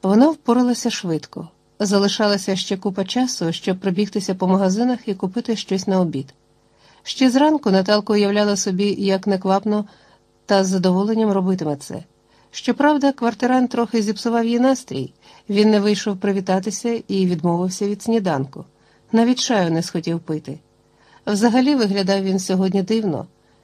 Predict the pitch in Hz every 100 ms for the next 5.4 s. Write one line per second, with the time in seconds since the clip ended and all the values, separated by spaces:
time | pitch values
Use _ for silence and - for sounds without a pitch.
0 | _ - 196 190 196 190 185 190 190 180
1 | 185 196 185 185 180 175 214 - 160 147
2 | 160 _ _ _ _ _ - 208 247 294
3 | 269 262 226 254 214 220 233 233 214 196
4 | 202 185 214 220 196 190 - 190 190 185
5 | 185 185 160